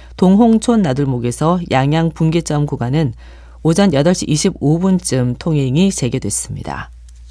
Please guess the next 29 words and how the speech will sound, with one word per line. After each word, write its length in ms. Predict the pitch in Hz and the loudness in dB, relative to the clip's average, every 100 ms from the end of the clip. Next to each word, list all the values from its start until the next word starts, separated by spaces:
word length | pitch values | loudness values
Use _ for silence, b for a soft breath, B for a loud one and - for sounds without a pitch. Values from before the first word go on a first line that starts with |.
| - - - - - - - - - - - b b b b b b b b - - | -20 -20 -20 -20 -20 -20 -20 -20 -20 -20 -20 b b b b b b b b -12 4
메이저리그 600 | 214 226 247 233 240 240 | 4 6 4 4 4 4
샌프란시스코의 920 | 285 277 269 254 240 226 - 202 202 | 4 4 2 2 0 -2 0 2 4
이정후 540 | 156 170 220 214 214 | 2 4 4 4 2
선수가 680 | 208 175 160 151 127 120 - | 2 0 0 -2 -2 -2 -8
텍사스와의 760 | - 254 - 240 233 202 175 202 | -6 -4 0 -2 0 2 4 4
홈경기에 800 | 226 233 220 196 156 131 156 196 | 4 2 4 2 2 2 4 2
삼 260 | - 254 240 | 2 2 4
번 180 | 254 | 2
타자 380 | 233 220 196 190 | 2 0 2 2
중견수로 720 | 185 175 170 196 202 190 156 | 2 2 4 4 2 2 0
선발 340 | 151 208 185 185 | 2 2 0 0
출전해 480 | - 151 156 113 113 B B B | -2 -2 0 -2 -4 B B B
일 180 | 175 180 | 4 4
회 100 | 226 | 4
첫 240 | - - | 2 -2
타석에서 460 | - 233 208 170 - | 2 2 2 0 0
안타를 480 | - 147 185 165 151 | 0 0 2 0 0
치고 380 | 135 131 156 | -2 2 2
팀 280 | 175 233 208 | 2 0 0
승리에 460 | 202 233 214 185 185 | 2 2 2 2 2
힘을 240 | 220 208 | 4 2
보탰습니다. 720 | 156 123 123 - 120 107 87 - b b b b b - | 0 -4 -6 -4 -6 -6 -8 -10 b b b b b 4
네 180 | 180 | 6
경기 320 | 180 233 226 220 | 6 6 6 6
연속으로 560 | 151 175 202 185 185 | 4 4 2 4 4
안타 240 | 135 139 190 | 4 2 2
행진을 480 | 190 185 180 170 | 4 2 2 2
이어간 420 | 160 143 139 143 131 | 4 2 2 0 0
이정후는 640 | 127 151 147 135 160 127 | 0 0 2 2 2 0